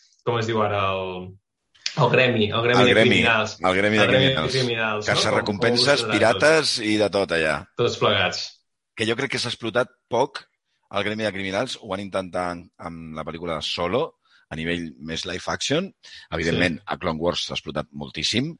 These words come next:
Speaker 2: però crec que aquí també poden fer moltes coses. O sigui, que poden, podrien, com tu molt ben dius, molt bé dius, que la sèrie podria ser també una,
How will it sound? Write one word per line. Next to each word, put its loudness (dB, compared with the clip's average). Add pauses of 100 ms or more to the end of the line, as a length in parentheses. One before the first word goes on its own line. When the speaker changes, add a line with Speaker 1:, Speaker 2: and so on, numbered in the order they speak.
(380)
Speaker 2:
però 4
crec 0
que 6
aquí 0
també 2
poden 0
fer -8
moltes -6
coses. -6
O -8
sigui, 0
que -2
poden, 0
podrien, 0
com -4
tu -6 (160)
molt 0
ben -4 (180)
dius, -2
molt -2
bé 2
dius, -4
que 0 (240)
la 0
sèrie 2
podria 0
ser -2
també 2
una, 2